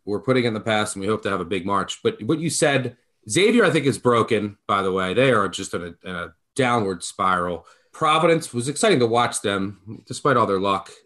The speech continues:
uh, at the dunk with beers on the floor, get the Big East title. But you,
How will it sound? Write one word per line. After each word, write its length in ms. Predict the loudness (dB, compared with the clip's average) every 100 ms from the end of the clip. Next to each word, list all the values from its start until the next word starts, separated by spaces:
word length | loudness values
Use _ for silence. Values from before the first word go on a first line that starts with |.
| _ -4
uh, 20 |
at 280 | -2 -2 -2
the 40 |
dunk 340 | -2 0 0 -4
with 180 | -6
beers 320 | -2 0 0 -2
on 100 | -6
the 60 |
floor, 500 | -8 -6 -4 -4 -8 _ _ -6
get 140 | -4
the 80 | -2
Big 200 | -4 -4
East 200 | -6 -4
title. 400 | -4 -4 -6 -12 _ _ _
But 220 | -4 -2 0
you, 520 | 4 4 2 -2